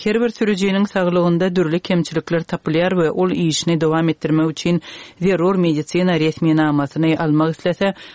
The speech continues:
para görnüşinde pul tölemeli bolýar diýär. Şol sebäpden sürüjileriň elli altmyş prosenti lukmanlara para berip, ulag dolandyrmaga ýaraýar diýilen netije çykartmak üçin goşmaça tölek etmeli bolýar diýip sürüji gurrun berdi.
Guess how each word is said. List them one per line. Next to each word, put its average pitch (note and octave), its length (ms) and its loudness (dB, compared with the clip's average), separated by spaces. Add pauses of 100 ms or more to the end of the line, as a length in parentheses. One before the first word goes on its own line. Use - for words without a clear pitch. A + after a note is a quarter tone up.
(140)
para E3+ 280 0
görnüşinde D#3+ 720 2
pul F#3 260 -2
tölemeli D#3 480 0
bolýar D3+ 460 0
diýär. C#3 320 0 (220)
Şol C4 200 -2
sebäpden C4+ 500 0
sürüjileriň F3+ 680 0 (120)
elli F3+ 220 2
altmyş F#3 340 -2
prosenti F3 580 -2
lukmanlara D#3 520 0
para D#3 380 -2
berip, F3+ 240 0 (320)
ulag G3 300 0
dolandyrmaga E3 680 0
ýaraýar E3 580 0
diýilen D#3+ 340 2
netije E3 480 0
çykartmak E3 600 -2
üçin F#3+ 220 -2
goşmaça D#3+ 520 -2
tölek D#3+ 340 0
etmeli D#3 300 0
bolýar D3+ 380 0
diýip F3 220 -2
sürüji D#3 340 -2
gurrun C#3+ 360 0
berdi. C#3+ 420 -2